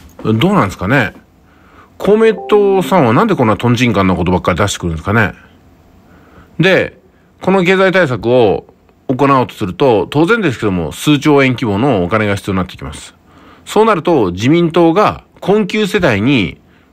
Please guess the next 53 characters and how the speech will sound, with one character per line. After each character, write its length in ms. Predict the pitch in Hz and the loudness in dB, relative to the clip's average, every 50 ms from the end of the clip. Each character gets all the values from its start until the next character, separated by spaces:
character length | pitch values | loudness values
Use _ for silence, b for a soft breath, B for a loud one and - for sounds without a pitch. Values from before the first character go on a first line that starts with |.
| b _ - | b _ -6
配 200 | - 131 147 151 | -2 0 2 2
ろ 80 | 151 143 | 2 0
う 60 | 117 | -2
と 100 | 113 107 | -2 -4
し 80 | - | -4
て 80 | - 110 | -4 -6
い 60 | 107 | -2
た 120 | - 127 107 | 0 0 0
お 60 | 92 | 0
金 240 | - 107 107 110 113 | 0 -2 -2 0 0
の 220 | 131 143 117 98 | 0 0 0 0
予 100 | 110 123 | -2 -2
算 220 | - 120 95 92 | -2 -2 -2 -2
が 320 | 98 113 117 107 87 67 62 - | 0 0 0 0 0 -2 -6 -6
小 140 | - 185 | -6 -4
さ 140 | 165 147 107 | -4 -4 -4
く 80 | - 90 | -4 -4
な 100 | 82 80 | -6 -6
っ 60 | 80 | -6
て、 460 | - - 131 113 98 85 65 - - b b b b b b b b b b - | -4 -2 0 0 0 -2 -4 -8 -12 b b b b b b b b b b 0
例 80 | 208 208 | 0 2
え 40 | |
ば 100 | 180 139 | 2 2
五 140 | 110 117 120 | 0 0 -2
千 200 | 120 160 160 156 160 | 0 2 2 2 2
億 120 | 139 - | 2 0
円 80 | 107 98 | 0 0
ぐ 60 | 95 | 0
ら 80 | 87 85 | -2 -2
い 40 | 87 | -2
に 40 | |
な 60 | 92 95 | -2 -2
っ 40 | |
ち 60 | 95 92 | -4 -6
ゃ 60 | 82 | -8
っ 20 | |
た 120 | - - 71 | -8 -8 -6
り 60 | 82 | -4
ね、 220 | 104 120 180 185 - _ _ _ _ _ _ _ _ _ _ _ _ - | -4 -4 -4 -6 -12 _ _ _ _ _ _ _ _ _ _ _ _ -4
住 200 | 107 117 135 147 | 0 2 4 4
民 240 | 147 143 135 120 104 | 4 4 4 2 2
税 220 | 90 90 76 76 | 0 -2 -2 -4
非 80 | - - | -4 -2
課 140 | 131 127 | -2 0
税 120 | 113 120 117 | 0 0 -2
世 120 | 110 120 | -2 -2
帯 180 | 107 107 90 - | -2 -2 -2 -4
と 80 | 90 | -4
か 140 | 78 92 92 | -6 -6 -6
っ 40 | 90 | -6
て 160 | - - - | -6 -6 -2
い 240 | 101 117 123 104 85 | 0 0 2 2 0
う、 100 | 80 - | -2 -6